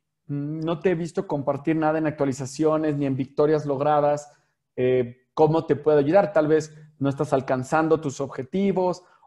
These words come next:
o tal vez no piensas que son tan importantes como para que todos sepamos", y les va a dar un diagnóstico mucho más fidedigno de lo que está sucediendo.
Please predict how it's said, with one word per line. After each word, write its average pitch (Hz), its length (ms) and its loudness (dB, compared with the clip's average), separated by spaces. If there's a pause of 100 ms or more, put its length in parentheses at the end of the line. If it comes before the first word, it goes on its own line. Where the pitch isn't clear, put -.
o 143 200 2
tal 165 180 6
vez 160 200 4
no 160 240 0
piensas 170 480 0
que 147 120 -6
son 151 400 -4
tan 180 300 2
importantes 165 760 0
como 135 260 -4
para 135 200 -2
que 135 120 -2
todos 151 340 2
sepamos", 160 640 -2 (300)
y 143 60 4
les 147 240 6
va 165 60 6
a 170 40 2
dar 175 120 4
un 175 100 2
diagnóstico 170 720 0
mucho 151 460 -2
más 160 680 -6
fidedigno 165 680 2
de 170 100 -2
lo 143 120 0
que 143 80 -6
está 147 220 -6
sucediendo. 170 800 -4